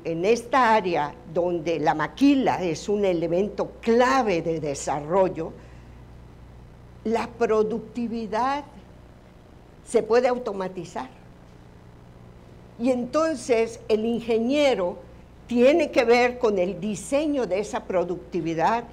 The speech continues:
y que ese diseño sea eficaz. Ese es el trabajo realmente del ingeniero. Es decir,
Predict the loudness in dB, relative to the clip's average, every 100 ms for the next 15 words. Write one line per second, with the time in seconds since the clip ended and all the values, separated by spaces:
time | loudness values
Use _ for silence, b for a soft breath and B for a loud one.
0 | B B B 0 0 2 2 6 6 6
1 | 2 -4 0 0 -2 0 2 2 0 -4
2 | -4 -4 -8 -6 -8 -8 -14 -20 -20 -20
3 | -20 -20 -20 -16 -2 -2 0 -2 0 -2
4 | 0 -2 -2 -4 -6 -6 -6 -2 -2 0
5 | -2 -2 -2 -2 0 -2 -2 -2 2 2
6 | 0 -6 B B B -2 2 4 4 2
7 | 2 2